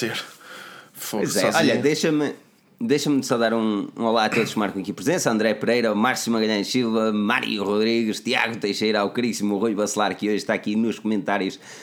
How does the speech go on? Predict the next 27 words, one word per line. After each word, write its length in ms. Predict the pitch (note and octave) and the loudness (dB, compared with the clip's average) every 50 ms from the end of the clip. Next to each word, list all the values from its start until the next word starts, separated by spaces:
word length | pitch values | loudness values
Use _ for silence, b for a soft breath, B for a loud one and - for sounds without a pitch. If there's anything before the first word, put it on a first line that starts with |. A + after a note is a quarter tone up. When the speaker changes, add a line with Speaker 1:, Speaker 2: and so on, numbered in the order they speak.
| B B B | B B B
Speaker 2:
assim, 340 | - A2 - - G#2+ G#2+ G2+ | -4 -2 -2 0 0 0 0
a 40 | F2 | -2
fazer 200 | G#2+ G2 G2+ F#2 | -2 -2 -2 0
coisas 240 | F#2 G#2 G2 G2+ F#2+ | 0 -2 -2 0 0
marotas, 640 | G2 F#2 F#2+ G#2+ A#2 A2+ A2 A2 A2 G#2+ G#2 F#2 | 0 0 0 2 2 0 0 0 -2 -2 -2 -2
Leandro 360 | G2 A2 C3 C#3+ D3 C#3 A#2 G2+ | 0 0 0 2 2 2 0 0
Rosário, 560 | G2 F#2 E2+ G2+ G#2 G#2+ G#2+ G#2 G2+ G2+ G2 | 0 0 0 2 2 2 2 2 0 0 0
Mário 260 | F#2+ G#2 A2 G2+ F#2+ | 0 0 0 -2 -2
Rodrigues. 380 | E2+ F2+ E2+ E2+ F#2 F#2+ F#2+ - | -2 -4 -2 -2 -2 -2 -2 -2
Um 40 | A#2+ | 0
enorme 240 | B2 C#3+ D3+ C#3+ B2 | 0 2 2 2 2
obrigado 300 | A2 G#2 G#2 G#2 G2+ F#2+ | 2 0 0 0 0 -2
a 60 | F#2 | -2
todos 260 | - - G2 F2+ - - | -4 -4 -6 -6 -6 -8
por 160 | - F#2 F2+ | -8 -6 -4
marcarem 380 | F2 F2 E2+ - F#2 E2+ E2+ E2 | -2 -4 -2 -2 -2 -4 -2 -4
a 20 | |
presença 360 | D#2+ - E2 D#2+ E2 D#2+ - D2+ | -6 -6 -6 -8 -8 -6 -8 -8
aqui. 300 | D2 - - D#2+ D#2 E2 | -8 -8 -8 -8 -6 -6
Vocês 280 | E2+ E2+ - - G#2+ | -6 -6 -6 -6 -4
sabem 240 | - G#2 F#2+ F#2+ F#2 | -2 -2 -2 -2 -2
o 40 | F#2 | -4
quão 240 | - G2 F#2+ F2+ F2+ | -4 -4 -4 -2 -4
é 40 | E2+ | -4
importante 400 | D#2 - - - F#2+ E2+ D#2 - | -6 -8 -10 -8 -8 -8 -6 -8
para 120 | - E2+ | -8 -6
nós. 260 | F2 F2 E2+ E2 - | -4 -4 -4 -6 -8